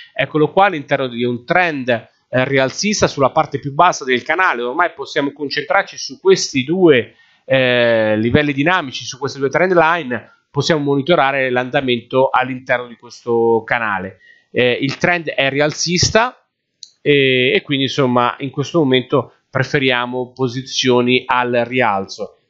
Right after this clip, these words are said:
Un altro mercato che potrebbe essere interessante per questa settimana ovviamente è il dollaro contro il dollaro australiano,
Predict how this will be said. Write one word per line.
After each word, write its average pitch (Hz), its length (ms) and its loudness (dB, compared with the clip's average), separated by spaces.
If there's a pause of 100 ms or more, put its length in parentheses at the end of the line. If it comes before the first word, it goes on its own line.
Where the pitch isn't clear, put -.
Un 151 140 2
altro 175 340 0
mercato 143 420 -2
che - 100 -20
potrebbe 139 360 -2
essere 135 240 0
interessante 127 840 -2 (400)
per 139 580 2
questa 156 220 -2
settimana 139 600 0
ovviamente 123 800 0
è 127 140 0
il 139 240 0
dollaro 123 460 2
contro 120 440 -2
il 117 100 -2
dollaro 117 500 4
australiano, 117 1120 -2